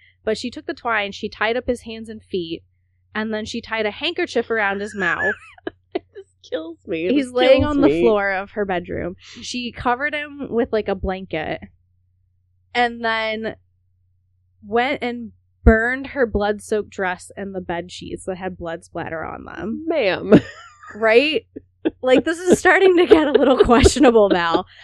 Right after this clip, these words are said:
Speaker 1: I was on board with you. Like, you know, "You don't own me." I was like, "Yes, women's empowerment." But now it's like,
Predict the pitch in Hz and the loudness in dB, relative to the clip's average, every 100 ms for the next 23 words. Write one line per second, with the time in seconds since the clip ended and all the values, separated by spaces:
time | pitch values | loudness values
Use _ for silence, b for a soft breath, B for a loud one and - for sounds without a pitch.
0 | B 226 277 262 330 427 233 254 240 233 | B 4 6 6 4 6 6 6 6 6
1 | - 220 190 180 180 170 139 - _ _ | 4 -6 -6 -6 -6 -8 -8 -12 _ _
2 | _ _ 214 220 202 - 240 202 208 262 | _ _ -2 -2 -2 -6 -6 -6 -6 -6
3 | 294 247 233 262 285 320 320 294 254 254 | -6 -8 -6 -8 -8 -14 -10 -8 -8 -10
4 | 262 240 233 208 226 330 - 240 247 240 | -6 0 0 -2 0 0 0 -4 -2 -2
5 | 226 240 226 226 220 208 196 - 226 226 | -2 -2 0 0 -4 -8 -10 -4 -4 -2
6 | 240 262 311 311 - 247 220 - | 0 0 -2 -10 -8 -6 -6 -8